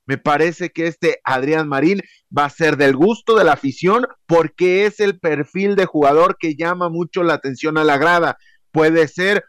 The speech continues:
un jugador vistoso desde el tema, desde el tema técnico, puede ser un jugador asociativo que, que genere posibilidades para Leones Negros, así que me parece que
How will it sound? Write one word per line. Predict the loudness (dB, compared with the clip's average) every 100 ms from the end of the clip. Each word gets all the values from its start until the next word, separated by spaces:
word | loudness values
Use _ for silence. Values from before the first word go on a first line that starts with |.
| _
un | -8 -6
jugador | 0 2 4 4 4 2 0 -4
vistoso | -12 -12 -10 -4 -4 -2 -4
desde | -2 -2 -4
el | -4
tema, | -2 0 0 -2 -4 -10 -8
desde | -4 -2 -2 -4
el | -4
tema | -4 -4 -2
técnico, | 0 0 -2 -6 -6
puede | 0 4 4
ser | 2 -2 -2 -4 _ _
un | -4 -4
jugador | 0 2 4 2 2 2 0 -6 _
asociativo | -8 -8 -8 -12 -10 -8 0 2 4 4 4
que, | 2 2
que | 0 -4
genere | -2 0 2 4 4 2 -2 -16 -6
posibilidades | -4 0 0 2 2 2 0 -4
para | -4 -2 -2
Leones | -4 -4 -6 -6
Negros, | -4 0 0 -2 -6
así | -16 -16 -10
que | -4
me | -4
parece | 0 2 4 4 4 2 0 -10 _ 2
que | 4 6